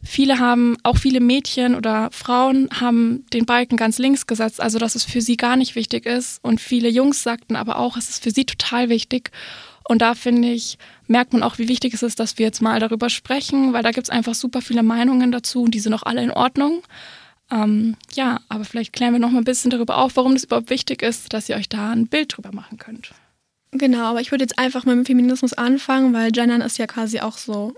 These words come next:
Speaker 2: ein Unterthema vom Feminismus und dann lernt ihr quasi erstmal was darüber und dann gehen wir tiefer in die Materie.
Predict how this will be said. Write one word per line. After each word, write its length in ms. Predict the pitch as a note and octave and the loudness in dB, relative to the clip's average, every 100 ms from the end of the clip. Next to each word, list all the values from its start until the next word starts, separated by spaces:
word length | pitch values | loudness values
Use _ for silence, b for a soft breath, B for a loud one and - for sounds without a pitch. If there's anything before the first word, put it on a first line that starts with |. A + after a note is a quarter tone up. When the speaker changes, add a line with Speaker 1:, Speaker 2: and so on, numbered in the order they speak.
| B3+ | 0
Speaker 2:
ein 100 | A3+ | 2
Unterthema 540 | D4+ D4+ D4+ C4+ A#3+ | 4 2 2 2 0
vom 180 | A#3+ A#3 | 0 -2
Feminismus 680 | A#3+ A#3 A#3 B3+ - B3 - | 2 2 2 0 0 0 2
und 160 | A3+ | 0
dann 260 | A3+ A3 A3+ B B B B | 0 -2 -2 B B B B
lernt 220 | A#3+ A#3+ | 0 2
ihr 80 | A#3+ | 0
quasi 340 | - A3+ A3 | 0 -2 -2
erstmal 500 | A3+ A3+ - A3 G#3 - - | -2 -2 -2 -2 -2 -6 -6
was 280 | A3 - | -4 -2
darüber 640 | - G#3+ A3 A3+ A3 A3 G#3 | -2 -2 -2 0 0 0 0
und 180 | G3+ G#3 | -2 -2
dann 340 | G#3 G3+ A3+ - | -2 0 -2 -4
gehen 200 | A#3 A3 | 0 2
wir 180 | G#3+ G3+ | 0 -2
tiefer 280 | - A#3+ G#3+ | -2 -2 0
in 80 | G#3 | 0
die 60 | |
Materie. 680 | G3+ G#3 G#3 G3 G#3+ G3 | -2 -4 -4 -6 -4 -2